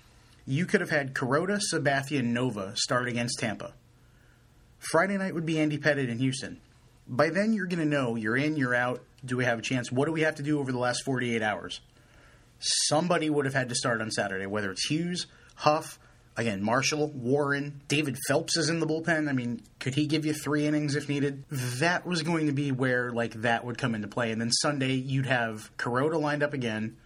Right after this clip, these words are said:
for CeCe for the one-game wild card playoff if you needed it, for Nova for game one of the L D S.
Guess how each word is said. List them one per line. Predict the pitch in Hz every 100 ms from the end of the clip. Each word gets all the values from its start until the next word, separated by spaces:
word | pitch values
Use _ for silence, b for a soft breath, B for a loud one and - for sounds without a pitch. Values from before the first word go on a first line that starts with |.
| B B B B B
for | - 117
CeCe | - 170 - 170
for | 143 156
the |
one-game | 143 151 147 151 143
wild | 135 135
card | 139 135
playoff | 135 127 123
if | 123
you | 127
needed | 123 113 120
it, | 120
for | - 113
Nova | 110 123 131 131
for | 123
game | 117 117 117
one | 117
of | 107
the | 107
L | 101
D | 104
S. | 101 101